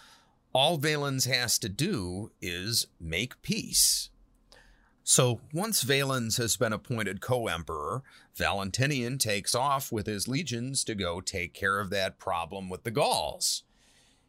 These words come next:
And while he's gone, uh, almost immediately, a military officer named Procopius leads a rebellion. Now, this isn't terribly unusual, particularly in the late Empire.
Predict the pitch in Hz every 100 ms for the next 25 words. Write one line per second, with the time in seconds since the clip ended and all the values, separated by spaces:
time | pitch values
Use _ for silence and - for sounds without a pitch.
0 | - - 113 107 107 101 98 - 92 92
1 | 107 98 107 101 - 151 139 113 107 151
2 | 180 90 95 113 - - - _ _ _
3 | _ - - - 180 196 180 151 - 135
4 | 120 127 147 123 95 90 82 80 95 98
5 | 113 120 - 117 107 98 87 87 98 -
6 | 98 90 87 87 85 - - - 120 117
7 | 92 69 - - - - 98 92 80 87
8 | 87 78 87 85 69 58 - - - -
9 | - - _ _ 190 190 202 190 156 143
10 | 135 - - 131 117 107 117 104 101 95
11 | 92 85 90 92 123 120 - 127 123 110
12 | 104 104 101 95 90 87 85 78 78 -
13 | 67 69 95